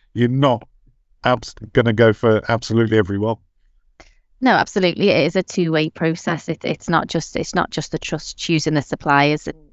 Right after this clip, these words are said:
Speaker 2: you know, and I hope that other suppliers are in the same position, that they, they treat that free market engagement side for them as well. Um, and you're, and you're right that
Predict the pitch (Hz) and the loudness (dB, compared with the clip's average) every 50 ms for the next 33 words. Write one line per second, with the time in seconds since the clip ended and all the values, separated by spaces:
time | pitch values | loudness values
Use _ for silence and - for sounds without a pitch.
0 | - - - 156 147 147 151 147 147 147 151 143 135 170 156 - - - 147 - | -14 -8 -4 -2 0 0 2 2 2 2 0 0 0 -2 -4 -4 -4 -4 0 0
1 | 143 143 147 - - 165 - - 156 151 147 147 - 151 147 147 143 139 - - | 0 0 0 -4 -6 -8 -2 0 2 2 2 0 -2 -4 -6 -4 -6 -6 -4 -2
2 | 151 143 139 135 - 151 151 156 139 - - - 156 156 147 147 - - 151 147 | -2 -2 -2 -4 -6 -6 -4 -4 -4 -4 -4 -4 -2 0 -2 -2 0 0 0 2
3 | 139 143 - - - - - - 147 139 - - - 160 - - - 151 143 - | 2 0 -4 -8 -18 -8 -2 -2 -2 -2 -2 -4 -4 -4 -4 -2 -2 0 0 -2
4 | - - _ _ _ _ - - 151 139 156 151 143 135 135 - - - 156 151 | -4 -10 _ _ _ _ -4 -2 -2 -2 0 0 0 0 0 -4 -6 -6 -6 -4
5 | 147 143 139 135 - - 147 139 - - - 143 139 139 135 - - 151 143 147 | -2 -2 -2 -2 -2 -4 -6 -6 -6 -4 -2 0 0 0 0 -2 -6 -4 0 0
6 | 139 139 147 151 - - 165 151 147 147 156 175 190 _ _ _ _ _ _ _ | 0 2 0 -2 -2 0 2 4 4 4 2 0 -4 _ _ _ _ _ _ _
7 | _ - - 151 143 139 139 143 143 143 147 147 151 - _ _ _ - 160 160 | _ -6 -2 0 0 2 2 0 0 -2 -2 -4 -4 -6 _ _ _ -4 -2 0
8 | 156 151 151 151 - - 156 160 156 151 151 147 143 143 147 - - - 156 - | 2 4 4 4 2 2 0 0 0 2 2 2 2 2 0 -2 0 0 0 0